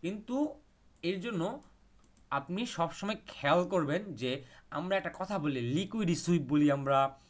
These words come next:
বা আইসিটি কনসেপ্টের জিনিসটা বলে। আসলে লিকুইডি সুইপ বলতে কিছু নাই, লিকুইডি ব-, সুইপ বলতে আমরা যে জিনিসটা সহজে বুঝি, সেটা হচ্ছে গিয়ে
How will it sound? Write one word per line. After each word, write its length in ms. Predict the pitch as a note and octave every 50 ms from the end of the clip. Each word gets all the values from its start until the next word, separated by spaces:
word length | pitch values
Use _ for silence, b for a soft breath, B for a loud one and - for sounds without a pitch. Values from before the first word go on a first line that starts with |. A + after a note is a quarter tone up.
| b b b _ _ -
বা 420 | B2+ B2+ C3 C3 B2+ B2+ C3+ - -
আইসিটি 380 | - G3+ G#3 G#3 G#3+ G3 G3+
কনসেপ্টের 400 | G3+ G#3 G3+ - - F#3 E3+ E3
জিনিসটা 280 | D3 D#3+ F3 F3 - F3+
বলে। 140 | C#3 B2+ -
আসলে 180 | G3 G#3 G#3
লিকুইডি 380 | E3+ D#3+ F3 - - A#3 G#3 A3
সুইপ 180 | - - G#3 F3
বলতে 280 | D#3+ G#3 G#3 - G3+
কিছু 280 | G#3 - A3 - - D#3
নাই, 200 | C3 C3 F#3+ A3+ B B B B B -
লিকুইডি 500 | D#3 D#3 F3+ A3 G3 F3 G#3+ B3 B3 B B B _
ব-, 160 | C3+ C#3+ F3 F3+
সুইপ 260 | - - F3+ G3 F#3+
বলতে 400 | D#3+ F#3 G3+ G3 G3 G3+ G#3 G#3
আমরা 300 | C#3+ D3 D#3 E3 F#3 F#3
যে 160 | D#3+ D3+ F3
জিনিসটা 340 | F3 F3+ F#3+ G3+ F#3 - F3+
সহজে 340 | - - F#3 F#3 F3 D#3 F3
বুঝি, 300 | D#3 C#3 F3 F3 E3 F#3+
সেটা 200 | F#3+ F#3+ F#3 F3+
হচ্ছে 200 | E3+ D3 E3 F3+
গিয়ে 160 | E3 A3+ B3+